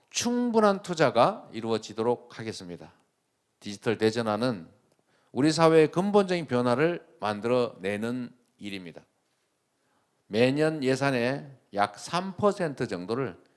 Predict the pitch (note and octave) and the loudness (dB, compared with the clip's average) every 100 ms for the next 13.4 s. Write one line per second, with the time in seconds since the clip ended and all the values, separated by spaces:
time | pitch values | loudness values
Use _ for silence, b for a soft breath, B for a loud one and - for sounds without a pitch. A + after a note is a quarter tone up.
0 | _ - G#2+ A2 - F#2+ G2 F2 F#2 C3 | _ -10 -8 -8 -6 -4 -4 -4 -2 -2
1 | E3+ - _ _ _ - - A2+ A2 A2 | -4 -10 _ _ _ -10 -2 -2 0 -4
2 | - G#2+ - E2+ D#2+ - _ _ b b | -6 -10 -10 -14 -16 -20 _ _ b b
3 | b b b b b b b b b b | b b b b b b b b b b
4 | b b - D3 F#3+ G3+ G3+ F3+ F3 G3+ | b b -6 2 4 4 4 2 2 4
5 | F3 G#2 F2+ G2 A2 C3+ D3 - E3+ E3 | 4 0 -8 -16 -4 -2 -2 4 4 4
6 | - - _ A#2+ B2 C#3+ C#3+ D3+ - C#3 | -4 -20 _ -2 0 2 2 0 -2 -14
7 | F3 F3 F3 E3+ D#3+ D3+ D3 D3+ D#3 C3+ | -12 0 0 0 -2 2 2 2 -2 -10
8 | - _ - D3+ E3 D3+ C#3 G2 D#2+ D#2 | -20 _ -10 -6 -4 -6 -10 -10 -10 -12
9 | _ _ _ _ _ - D#2+ D#2+ - C3+ | _ _ _ _ _ -20 -18 -10 -4 -4
10 | C#3 E3+ D#3+ D3+ C#3+ D3 D#3 C3 B2 C3 | -2 -4 -2 -2 2 2 2 -2 -10 -6
11 | D3 A#2 G#2+ G2 C3+ G#3+ G#3+ - - C#3 | -2 0 0 -2 -6 -10 -18 -18 -12 -10
12 | B2+ B2 A#2+ A#2+ G2 B2 C#3 B2+ A2+ A2 | -6 -4 -4 -6 -4 -6 -6 -8 -6 -6
13 | - A2 E2+ D2+ | -4 -4 -4 -12